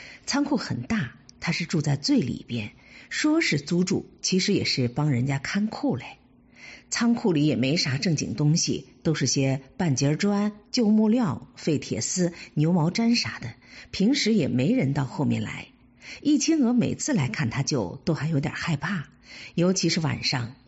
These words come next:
点个灯，远远的看着，就像是一点鬼火在晃动。他舅也没啥东西，平时门也懒得拴，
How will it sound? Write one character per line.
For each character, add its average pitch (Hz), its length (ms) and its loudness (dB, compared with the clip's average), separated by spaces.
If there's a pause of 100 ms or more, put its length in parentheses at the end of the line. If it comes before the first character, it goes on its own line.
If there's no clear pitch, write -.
点 135 240 0
个 156 100 0
灯， 208 320 2
远 160 300 4
远 120 180 2
的 113 80 -2
看 127 300 -2
着， - 140 -4 (320)
就 247 140 2
像 202 200 0
是 160 400 -2 (140)
一 269 100 2
点 123 320 -4
鬼 147 240 2
火 - 300 -10
在 120 160 -4
晃 131 320 -4
动。 - 120 -12 (1200)
他 311 140 -2
舅 302 280 2
也 127 100 0
没 139 180 0
啥 180 200 -2
东 254 260 2
西， - 260 0 (180)
平 170 220 2
时 165 140 0
门 151 300 4
也 170 80 4
懒 143 240 -2
得 127 80 -4
拴， 202 400 0